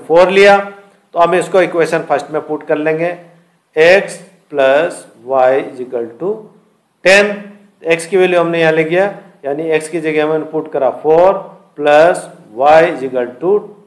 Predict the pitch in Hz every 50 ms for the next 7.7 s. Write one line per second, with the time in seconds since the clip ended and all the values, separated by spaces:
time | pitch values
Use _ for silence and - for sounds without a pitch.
0 | _ - 190 196 202 208 208 208 208 - - - _ _ _ _ _ _ _ _
1 | _ _ _ _ _ _ _ - 120 110 120 143 156 185 208 185 185 196 185 185
2 | 180 170 170 160 160 160 156 147 139 143 139 139 147 151 165 170 156 139 139 143
3 | 151 175 180 - - - 151 143 131 - - - 151 156 165 180 196 202 190 -
4 | - - - _ - 131 131 - 156 165 160 160 - 190 185 - 196 180 - -
5 | 196 208 208 196 180 170 170 165 160 156 156 156 151 151 156 139 135 127 127 131
6 | 147 151 - - 180 180 170 165 165 175 180 185 - - - _ _ _ _ _
7 | _ 104 117 131 147 165 156 143 143 143 131 131 123 120